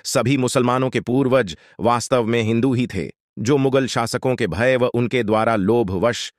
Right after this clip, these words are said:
मुस्लिम बन गए। आज उन्हीं की औलादें अनजाने में इस्लाम के नाम पर आतंक अथवा मारकाट कर रहे हैं। काश कि वे अपने पूर्वजों की गलती को सुधार, घर वापसी कर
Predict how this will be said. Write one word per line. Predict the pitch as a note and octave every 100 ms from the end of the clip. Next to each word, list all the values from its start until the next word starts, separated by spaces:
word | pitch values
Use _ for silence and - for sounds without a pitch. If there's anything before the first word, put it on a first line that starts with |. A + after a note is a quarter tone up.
| -
मुस्लिम | G2 B2 - G2 D2+
बन | E2
गए। | C2+ C#2+ A1 _ _ _ - - - _ _ _ _ _ _ -
आज | A#2 C3+ B2
उन्हीं | B2 C3
की | B2+
औलादें | A#2+ A2 A2+ A2+ B2+
अनजाने | A2+ G#2+ A#2 B2
में | A#2+
इस्लाम | G#2 G#2+ A2+ A#2+
के | A#2
नाम | G#2 G#2+ A2
पर | A#2 A2 G#2
आतंक | A2 B2+ B2+ -
अथवा | - A2 G#2+ A2+
मारकाट | G2 A2 A#2 A#2 A2
कर | G#2+ F2+
रहे | F2 F2
हैं। | D2 A1 - _ _ -
काश | C3 C#3 C#3
कि | - C3+
वे | B2 C3+ -
अपने | A2+ - C3
पूर्वजों | A2+ B2+ A#2+ A#2 B2+
की | B2+
गलती | F#2+ A2 G#2+ B2+
को | A2 G2
सुधार, | - F#2 A2 A#2 G#2+ _ E2+
घर | G2 C3+
वापसी | A2+ G#2+ - B2+
कर | B2 A2+